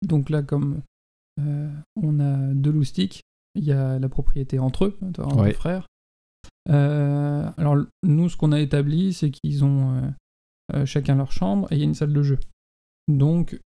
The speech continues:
Speaker 1: euh, on leur a bien expliqué, s'il y a des jeux auxquels ils tiennent particulièrement, qu'ils veulent garder pour eux,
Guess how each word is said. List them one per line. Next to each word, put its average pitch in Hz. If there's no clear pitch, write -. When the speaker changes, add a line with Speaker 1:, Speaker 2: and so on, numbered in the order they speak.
Speaker 1:
euh, 139
on 156
leur 139
a 135
bien 147
expliqué, 175
s'il -
y 185
a 175
des 160
jeux 160
auxquels 143
ils 143
tiennent 165
particulièrement, 147
qu'ils -
veulent 143
garder 139
pour 135
eux, 165